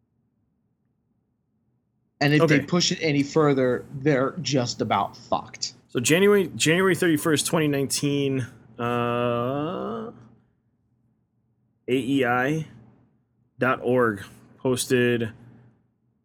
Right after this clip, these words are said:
Speaker 2: um, posted this. "So something happened in the past, uh, January first that hadn't occurred in the United States in twenty years. Copyright content began to re-enter public domain because Congress, Congress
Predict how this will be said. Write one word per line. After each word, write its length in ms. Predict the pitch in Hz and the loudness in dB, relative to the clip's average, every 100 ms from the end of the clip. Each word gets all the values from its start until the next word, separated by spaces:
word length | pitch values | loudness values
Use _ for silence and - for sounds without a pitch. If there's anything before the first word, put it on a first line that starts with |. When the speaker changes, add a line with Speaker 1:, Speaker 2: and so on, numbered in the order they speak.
| _ | _
Speaker 2:
um, 600 | 110 101 104 101 101 101 - - _ _ _ _ _ _ _ _ _ _ _ _ _ _ _ _ _ _ _ | -6 -4 -4 -4 -6 -10 -18 -20 _ _ _ _ _ _ _ _ _ _ _ _ _ _ _ _ _ _ _
posted 320 | 135 117 113 | -2 -2 -2
this. 300 | 107 98 - - | -4 -6 -8 -10
"So 160 | - | -6
something 480 | 120 196 175 190 165 - - - - | -2 0 0 -2 -2 -6 -20 -20 -10
happened 480 | - 165 156 160 151 135 - | 2 2 4 0 2 0 -2
in 160 | 127 127 | -4 -4
the 80 | |
past, 680 | 117 147 143 - - - - - - | -2 2 2 0 -6 -12 -20 -16 -6
uh, 160 | 117 | -4
January 400 | 110 135 139 135 | 0 0 2 2
first 320 | 123 135 127 127 | 0 0 0 0
that 120 | 113 | 0
hadn't 240 | 139 135 | 0 0
occurred 420 | 135 - 135 131 - - - - - | -2 0 2 2 0 -14 -20 -12 -2
in 80 | |
the 80 | 131 | 0
United 260 | 127 127 120 | 2 0 0
States 240 | 131 120 | 0 0
in 60 | 113 | -2
twenty 240 | - 127 | -4 -2
years. 220 | 139 135 | 0 0
Copyright 440 | - 135 131 139 135 | 2 0 2 0 0
content 380 | 135 127 135 120 | -2 -2 -2 -2
began 300 | 117 127 120 | -2 0 0
to 120 | 120 | -2
re-enter 360 | 123 131 123 | 0 0 0
public 300 | 113 127 117 | -2 -2 -4
domain 440 | 110 117 147 160 156 - - - - _ | -4 0 2 2 -2 -8 -20 -20 -20 _
because 240 | - 127 131 | -4 0 2
Congress, 340 | 147 147 147 127 - | 2 4 2 0 -4
Congress 520 | 151 160 147 123 | 0 4 4 2